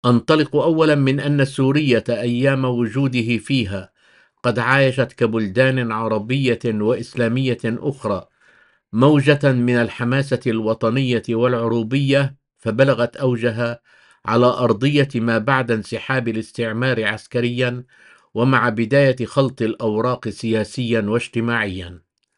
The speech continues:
أما ألمانيا عند استقراره رحمه الله فيها،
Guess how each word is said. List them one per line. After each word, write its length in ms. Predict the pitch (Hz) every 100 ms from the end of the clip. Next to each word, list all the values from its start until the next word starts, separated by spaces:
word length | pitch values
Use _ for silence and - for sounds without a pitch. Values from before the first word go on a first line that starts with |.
| _ _ _ _ _ _ _ _
أما 320 | 123 127 127 131
ألمانيا 460 | 135 156 165 160
عند 240 | 135 131 123
استقراره 840 | - 131 - 143 147 139 127 123
رحمه 520 | 117 - 139 127 117
الله 420 | 110 113 131 117
فيها، 500 | 101 139 131 98 95